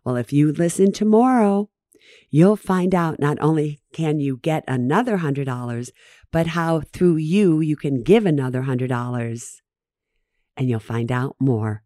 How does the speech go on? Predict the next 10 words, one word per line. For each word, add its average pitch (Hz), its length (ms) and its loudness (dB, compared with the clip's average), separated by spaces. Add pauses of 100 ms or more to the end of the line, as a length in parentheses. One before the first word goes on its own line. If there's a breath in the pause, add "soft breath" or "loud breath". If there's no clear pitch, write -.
(200)
tomorrow. 107 720 -4 (800 loud breath)
Now, 196 500 2
are 220 120 0
we 240 120 -2
ready 190 320 -4
to 180 140 -6
go 165 220 0
to 202 200 0
Susie's 147 560 -2
school 117 540 -8